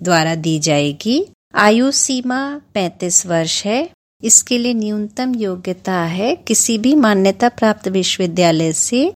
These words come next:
लाइब्रेरी साइंस या इन्फॉर्मेशन साइंस या library and information science या डॉक्यूमेंटेशन साइंस में स्नातक की डिग्री, जिसमें पचपन प्रतिशत मार्क्स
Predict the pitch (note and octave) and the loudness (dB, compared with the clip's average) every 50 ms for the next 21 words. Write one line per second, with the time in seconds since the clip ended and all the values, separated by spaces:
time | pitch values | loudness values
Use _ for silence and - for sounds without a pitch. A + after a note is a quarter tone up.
0 | _ _ - G3 G3 G3+ G3 G3 F#3+ G3 G#3+ A3+ G#3+ A#3+ C4 C#4 C#4 - - C4 | _ _ -4 2 4 6 6 6 6 6 4 4 4 2 0 0 0 -2 -2 -2
1 | C4 C4+ C#4+ D#4 F#4+ G4+ - - - - F#3+ G3+ G#3+ A3 A#3 C4 C#4 - - G3+ | -2 -2 -2 -4 -4 -6 -8 -10 -10 -4 0 2 4 4 4 2 2 0 0 -2
2 | F#3+ F#3 - G#3+ G#3 G#3 G#3 G#3 G#3 - - B3 A#3+ B3 - - B3+ B3 B3 C4+ | -2 -2 -2 -2 -2 -2 -2 -2 -2 -2 -2 -4 -4 -6 -6 -6 -4 -4 -2 -2
3 | D#4+ F4+ - - - A3+ A3+ A3 G#3 G3 F#3+ - F#3+ F#3+ G3+ G#3 G#3 A#3+ B3+ - | -2 -4 -2 0 2 4 4 4 6 6 4 4 4 2 2 2 2 2 0 -2
4 | _ - A3 A3 B3 C#4+ D4 C4 A3+ G3+ G3+ - G#3+ G3 F#3+ F#3+ F3+ F#3 - - | _ 2 4 4 4 4 4 4 2 0 0 -2 -2 -2 0 0 0 0 -2 -2
5 | G#3 G3+ G3+ - - G#3+ G#3+ A#3 C4 C4+ - - G#3 G#3 A3 A#3 B3+ C4+ A#3+ G3 | -4 -4 -4 -4 -4 -2 -2 -2 -4 -4 -4 -2 2 4 4 6 6 4 4 4
6 | G3 F#3 F#3 - - A3+ G#3+ G#3 G3 F#3+ G3 G3 F#3 F#3 F3+ - - G#3+ G3+ G3 | 4 2 2 0 -2 -2 0 0 0 0 0 0 0 0 2 2 2 2 2 0
7 | G3 - - - F3+ E3+ E3 E3 D#3+ D#3+ - - - - F#3+ G3+ A3 C4 E4 - | -4 -4 -4 -4 -2 -2 -2 -2 -4 -4 -4 -6 -6 -4 -4 -4 -2 -2 -4 -6
8 | _ _ _ - - - - G3 F#3 F#3 F3+ - - G3+ G3+ - _ - G#3+ G3+ | _ _ _ 2 2 4 4 4 4 4 2 0 -4 -6 -6 -6 _ -8 -6 -6
9 | F3+ E3+ E3+ D#3+ D#3+ E3+ E3 F3 G3+ A#3+ C#4+ E4+ _ - - _ _ _ - F3+ | -4 -2 -4 -4 -2 -4 -4 -4 -4 -4 -6 -8 _ -16 -20 _ _ _ -4 -2
10 | F#3+ - - - G3+ G3 G3 G3 G3 F#3+ - - _ _ _ - G#3+ G#3 - - | 0 0 0 0 2 2 2 2 0 -2 -4 -8 _ _ _ 2 2 2 2 0
11 | - C4 B3+ C4 - A3 G3+ - F#3 F3+ F3+ - - G3+ G3 G3+ - F#3+ F#3 F3 | -2 -2 -2 -2 -4 -8 -8 -8 -8 -8 -8 -6 -6 -6 -8 -10 -10 -8 -6 -4
12 | E3+ E3+ F3 - - | -4 -6 -6 -8 -10